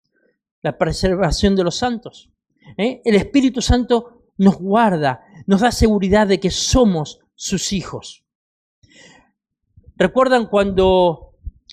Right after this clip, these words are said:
Jesús murió en la tumba? ¿Qué hicieron? La sellaron y pusieron con lacre el sello. Nadie podía tocar eso.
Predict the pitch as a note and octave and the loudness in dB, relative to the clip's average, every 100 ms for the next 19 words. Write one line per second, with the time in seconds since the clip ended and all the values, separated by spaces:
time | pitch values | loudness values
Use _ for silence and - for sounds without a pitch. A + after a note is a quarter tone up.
0 | - - - A3+ G3+ G3 G3+ C4 - _ | -8 -2 2 4 2 2 2 0 -4 _
1 | _ _ _ _ F#3+ F3+ F3 - C4 C#4 | _ _ _ _ -2 0 0 2 0 2
2 | A#3+ - - _ _ _ _ _ _ _ | 0 -2 -12 _ _ _ _ _ _ _
3 | _ _ - C4 A#3 A3 F3 D#3 C#3+ C3 | _ _ -2 -2 0 2 2 2 -2 -10
4 | _ _ _ _ E3 G3 - A3 - C4 | _ _ _ _ -6 -2 0 0 0 0
5 | B3+ A#3+ A3 - _ _ _ _ _ _ | 2 -4 -8 -14 _ _ _ _ _ _
6 | _ - - - - G#3+ G#3+ G3+ E3 F3 | _ -14 -6 -4 -2 2 2 2 0 0
7 | G#3 A#3 G#3 - F#3+ _ _ F#3+ E3+ - | 0 0 -2 -4 -20 _ _ -2 -2 2
8 | A#3+ - C#3 - _ _ _ - B3 D#4 | 0 0 -6 -8 _ _ _ -2 2 2
9 | C4 - A3 A3 G#3 F3 F#3+ D#3+ - C#3+ | 0 0 2 2 2 0 2 0 -2 -12
10 | - | -16